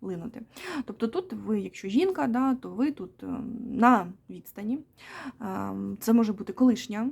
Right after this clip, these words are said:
ваше кохання, колишній ваш партнер. А, людина, з якою ви, м, скоріш за все, не маєте стосунків.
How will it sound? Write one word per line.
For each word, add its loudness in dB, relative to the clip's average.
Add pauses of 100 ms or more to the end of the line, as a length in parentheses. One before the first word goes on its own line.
(140)
ваше -2
кохання, 0
колишній -6
ваш -4
партнер. -2 (1040)
А, -4
людина, 6
з -6
якою -4
ви, -6
м, -10 (600)
скоріш 4
за 2
все, -8 (500)
не 6
маєте 6
стосунків. -10